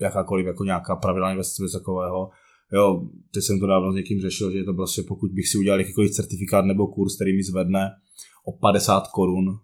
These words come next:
mm, jako ho-, mou hodinovou sazbu, tak krát sto šedesát hodin měsíčně, které odpracuje, je to osm tisíc korun navíc, jo. To je za rok sto tisíc. To si myslím, že než retailový klient vydělá v investicích sto tisíc ročně, bude nějakou dobu trvat.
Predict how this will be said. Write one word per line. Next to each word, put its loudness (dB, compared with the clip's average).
mm, 0
jako -6
ho-, -4
mou 4
hodinovou 2
sazbu, 0
tak -4
krát 4
sto -4
šedesát 0
hodin 2
měsíčně, -2
které -2
odpracuje, -4
je -2
to -6
osm -6
tisíc -4
korun -2
navíc, -4
jo. -12
To 0
je 4
za 4
rok 2
sto 2
tisíc. -2
To 6
si 4
myslím, 6
že 0
než 2
retailový 2
klient 2
vydělá 4
v 0
investicích -2
sto -2
tisíc 0
ročně, 2
bude 4
nějakou 4
dobu 4
trvat. -6